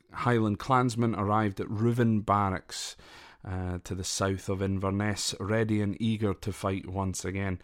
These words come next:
However, very soon they received a letter from Bonnie Prince Charlie indicating that the fight was over, the uprising was done, and it was now every man for himself. By the twentieth of June seventeen forty-six, Bonnie Prince Charlie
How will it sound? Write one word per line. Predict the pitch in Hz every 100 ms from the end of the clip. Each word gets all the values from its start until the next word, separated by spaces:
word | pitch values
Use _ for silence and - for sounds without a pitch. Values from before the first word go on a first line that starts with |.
| - - - -
However, | 104 113 104
very | 95 107 104
soon | - - 120 107 92 -
they | 92
received | 98 95 - 110 101
a | 98
letter | 110 107 - 101
from | - 95 95
Bonnie | 107 107
Prince | - 107 98
Charlie | - 107 104 98 - - -
indicating | 113 113 110 - 113 - 113 104
that | 101 -
the |
fight | - 107 104 - - -
was | 98 101 -
over, | 107 101 95 90 -
the | - 95
uprising | 101 101 104 101 104 101 -
was | 98 90
done, | - 104 98 92 - - - -
and | 92 95
it | 92
was | 92
now | 98 101 98 92 - - _ -
every | 104 95 98 98
man | 95 92 90 87 - _ _
for | _ - 90
himself. | 87 85 - 90 87 85 - - _ _ _ _ _ _ _ -
By | 110
the | 104
twentieth | - 143 143 131 131 123
of | 113 107
June | 131 127 117
seventeen | - 123 117 110 123 117 107
forty-six, | - 123 - 110 - 107 - -
Bonnie | 101 107 113 110
Prince | - 113 -
Charlie | - 107 101 101